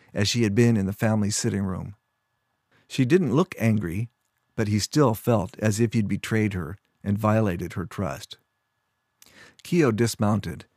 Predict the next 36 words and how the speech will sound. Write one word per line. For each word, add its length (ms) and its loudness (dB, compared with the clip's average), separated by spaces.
and 160 0
continued 520 2
on 180 4
to 80 -2
the 140 -2
barn 420 -2
and 140 -2
checked 320 0
each 180 0
of 100 -2
the 120 -2
animal 320 0
pens. 540 -6
The 100 2
milk 240 6
cows 300 2
had 160 4
enough 280 2
hay 200 2
for 220 -4
the 120 -4
afternoon 640 -4
until 240 0
milking 420 0
time. 360 -6
The 120 0
pigs 280 0
were 120 0
dozing 480 4
in 80 0
a 60 0
dusty 380 -2
pen 440 -2
in 80 -2
the 80 0
corner, 420 -2